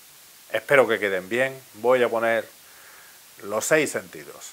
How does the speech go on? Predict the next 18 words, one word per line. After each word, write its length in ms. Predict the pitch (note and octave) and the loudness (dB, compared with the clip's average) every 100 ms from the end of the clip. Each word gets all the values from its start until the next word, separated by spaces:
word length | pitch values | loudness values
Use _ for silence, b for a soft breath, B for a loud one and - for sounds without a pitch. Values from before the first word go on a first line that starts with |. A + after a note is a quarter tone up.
| - | -18
no 180 | A2+ B2+ | -4 2
los 160 | A#2+ A2 | 2 2
cinco, 320 | G#2 F2+ F2 | -6 -12 -10
los 160 | F2 - | -10 0
seis 280 | D3+ C#3+ | 2 2
sentidos 540 | - - C3+ C3 C3 B2+ - B B | -2 -6 -4 0 0 -2 -16 B B
en 160 | - G2 | -12 -6
que 120 | B2 | -2
esto 200 | B2 A#2+ | 0 0
salga 240 | A#2 A#2+ A#2+ | 0 0 0
una 160 | A#2 | -2
maravilla, 560 | G#2 F#2+ G#2+ A#2 B2 B2+ B B B B B B | -2 -2 -4 -4 -4 -6 B B B B B B
sobre 280 | - - F#2+ | -12 -8 -8
todo 320 | F#2+ A2+ A#2+ | -4 0 0
como 260 | A#2 G2+ G2+ | -2 -6 -8
homenaje 640 | F#2 F#2 G2 - G#2+ G2 - - - - | -10 -8 -8 -8 -12 -12 -16 -20 -18 -12
a 100 | F2 | -10
Nanda. 340 | E2+ - | -10 -12